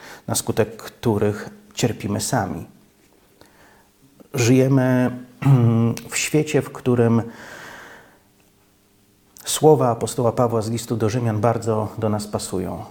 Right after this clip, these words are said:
"Wszyscy zgrzeszyli i zostali pozbawieni chwały Bożej". Nie oddajemy chwały Bogu tak, jak powinniśmy <clears throat> ją oddawać.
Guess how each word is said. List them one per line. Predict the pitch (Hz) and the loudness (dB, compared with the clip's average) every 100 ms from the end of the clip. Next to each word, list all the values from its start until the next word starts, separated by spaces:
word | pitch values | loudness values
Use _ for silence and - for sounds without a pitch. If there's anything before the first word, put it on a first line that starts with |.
| - _ | -20 _
"Wszyscy | - - 160 - 131 | -6 -4 -4 -2 -4
zgrzeszyli | 113 104 110 - 123 95 87 107 - - | -4 -2 -4 -2 -2 -2 -4 -10 -16 -10
i | |
zostali | 113 110 - 110 101 | -6 -6 -2 -2 -2
pozbawieni | 101 120 117 104 107 101 98 | -6 -4 -2 0 0 0 -4
chwały | 90 - 98 92 | -6 -6 -2 -2
Bożej". | 90 78 80 - 107 _ _ _ _ _ _ | -2 -4 -8 -12 -14 _ _ _ _ _ _
Nie | 120 131 143 | 2 4 4
oddajemy | 135 123 120 120 131 117 | 0 0 2 2 2 2
chwały | 107 - 104 98 | -2 -2 -2 0
Bogu | 98 110 101 | 2 2 2
tak, | 95 101 | -6 -6
jak | - - | -8 -8
powinniśmy | 98 95 95 104 - 101 95 - - - _ - | -6 -4 -2 -4 -4 -6 -6 -8 -18 -20 _ 2
<clears throat> | 156 143 113 107 104 - - - - | 6 8 6 2 -4 -14 -18 -14 -2
ją | 123 123 123 | 2 2 0
oddawać. | 123 117 113 98 95 - - | -2 0 0 0 -4 -10 -18